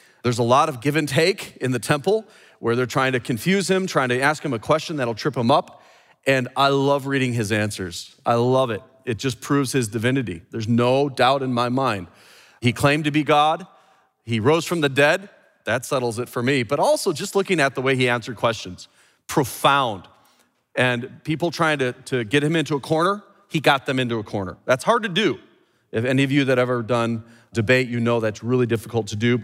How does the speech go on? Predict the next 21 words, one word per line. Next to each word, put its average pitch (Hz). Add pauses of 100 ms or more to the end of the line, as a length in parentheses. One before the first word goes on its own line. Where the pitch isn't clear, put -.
He 151
did 160
it 151
every 123
time. 104 (580)
He 123
had 117
no 123
flaw 117
in 110
his 101
debating 110
skills. 101
Of 117
course, 107
as 101
God, 104
you 104
would 104
expect 127
that. 87